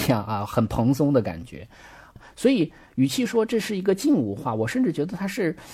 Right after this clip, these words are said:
它是个肖像画，它像是给花朵画的一个肖像画，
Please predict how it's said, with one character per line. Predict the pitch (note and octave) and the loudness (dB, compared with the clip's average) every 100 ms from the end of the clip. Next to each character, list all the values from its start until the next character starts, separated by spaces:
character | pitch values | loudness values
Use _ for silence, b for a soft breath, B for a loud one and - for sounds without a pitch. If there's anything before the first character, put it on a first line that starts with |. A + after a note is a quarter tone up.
| B B B _ | B B B _
它 | - | -8
是 | G#3+ C4 | -4 -2
个 | A#3 | -2
肖 | F4 E4 | 0 -2
像 | - E2+ | -4 -6
画， | B2 A2 - | -6 -6 -6
它 | - | -6
像 | F3 A3+ G3 | -2 -2 -2
是 | G3+ | -2
给 | - F#2 | -2 -4
花 | - A2 G#3 G3+ | -4 -6 -4 -4
朵 | D3 - | -6 -6
画 | - - D#3 | -10 -8 -4
的 | |
一 | A#2+ | -4
个 | E3 | -4
肖 | - F#3+ | -4 -4
像 | A2+ E2 | -4 -6
画， | - G2+ | -8 -12